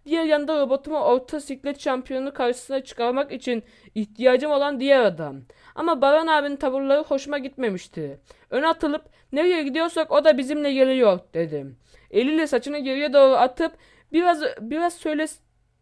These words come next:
biraz söylesen de gelebilir ama, gelebilir ama kapıda beklemek koşuluyla." dedi Mehmet abiye dönüp, döndüm. Burnuna tuttuğu tişörtümün parçasını çekip yere fırlattı.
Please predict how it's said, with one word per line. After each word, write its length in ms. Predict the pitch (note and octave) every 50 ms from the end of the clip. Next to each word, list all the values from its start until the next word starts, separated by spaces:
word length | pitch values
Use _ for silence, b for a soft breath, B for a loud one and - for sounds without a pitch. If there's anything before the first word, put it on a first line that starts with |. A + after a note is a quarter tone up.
| _ -
biraz 320 | G#3+ C#4 E4 E4+ E4 D#4+
söylesen 760 | - - - C4+ C4 C4 C4+ C4+ C#4 - E4 E4+ E4+ D#4+ D4+
de 260 | C#4+ C#4 C#4+ D4 D4 b b b b b b b b -
gelebilir 680 | B3+ C4 C4+ C#4+ D4+ D4 A#3 D4+ C#4+ D4 F4 F4 D#4+ G#3 _ _ _ _ -
ama, 320 | - - C#4+ D4+ D4+ - - - - - F#3
gelebilir 440 | G3+ G#3+ A3 A#3+ A#3+ C4+ C#4 C#4
ama 340 | B3 A#3+ C4+ D4+ D#4+ D#4 D4+
kapıda 480 | D4+ - C4+ A#3+ - D4+ D4 D4 C#4+ - -
beklemek 640 | - G#3+ A3 B3 A#3+ B3 - C4+ C4+ C#4 C#4 C#4 -
koşuluyla." 680 | - C#4 B3+ A#3+ - B3+ C4 C4 B3+ A3 G3 E3 - -
dedi 220 | E3+ F3 F3 G3 G#3
Mehmet 400 | G3+ F#3 F#3 G3+ G#3 F#3+ F#3 F#3
abiye 560 | F3 E3 D#3+ D#3+ E3 D#3+ D#3 D#3+ D#3+ D3+ - b b b b b b -
dönüp, 340 | G3 F#3+ F#3 E3 D3 C#3 - _ _ _ _ _ - E3 E3
döndüm. 520 | G3 G3 F#3+ F#3+ E3+ D#3 E3+ D#3 C#3 C#3 - b b b b b b b
Burnuna 360 | C4 C#4 D4 D4 D#4 E4+ F4+
tuttuğu 480 | F4 - D4+ - - - D#4 D#4+ D#4 D4
tişörtümün 580 | - - - D#4 D4 D4 D4 - C4 D4+ D#4
parçasını 560 | D4 - C#4 C4 C4 C4+ C4+ C4+ - D4+ D4+
çekip 400 | D4 - D4 C#4+ - D4 C4 A3
yere 240 | A3+ B3+ C4 C#4 C#4
fırlattı. 760 | C#4 - C4+ B3 A#3+ A3 G#3 G#3 - - - E3 D3 C#3+ C#3